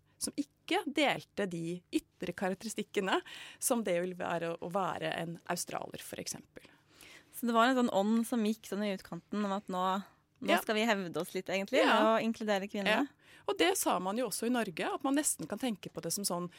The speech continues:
Speaker 1: markedsføring og branding. Altså sånn, ikke sant, her på en måte, det, det, det er lurt for oss å fremstå som moderne, og det er lurt å på en måte gi kvinnene stemmerett, fordi det vi kan hevde oss vår plass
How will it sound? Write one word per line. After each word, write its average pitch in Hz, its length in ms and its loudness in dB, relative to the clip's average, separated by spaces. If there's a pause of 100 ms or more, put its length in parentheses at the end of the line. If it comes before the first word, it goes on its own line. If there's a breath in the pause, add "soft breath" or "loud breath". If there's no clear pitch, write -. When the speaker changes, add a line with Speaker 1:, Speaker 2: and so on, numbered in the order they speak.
(140 loud breath)
Speaker 1:
markedsføring 180 960 0
og 185 160 -4
branding. 180 560 6 (320 loud breath)
Altså 233 240 4
sånn, 214 240 -2 (320 loud breath)
ikke - 220 0
sant, 285 160 0
her 214 260 6
på 254 140 -2
en 233 80 -2
måte, 202 360 -2
det, 208 220 0
det, 208 300 -2 (160)
det 202 320 -2
er 233 100 4
lurt 254 400 0
for - 240 0
oss - 460 6 (400 loud breath)
å 262 100 6
fremstå 208 800 0
som 214 180 0
moderne, 214 540 4 (420 loud breath)
og 208 140 2
det 247 60 8
er 262 80 6
lurt 269 580 4
å 214 80 0
på 226 80 -2
en 240 80 2
måte 185 260 -2
gi 185 220 -4
kvinnene 190 400 -4
stemmerett, 220 560 0 (240 soft breath)
fordi 196 460 -2 (100)
det 170 160 0
vi 175 240 -8
kan 208 180 -6
hevde 196 540 -4
oss - 180 -6
vår 202 300 -2
plass - 480 0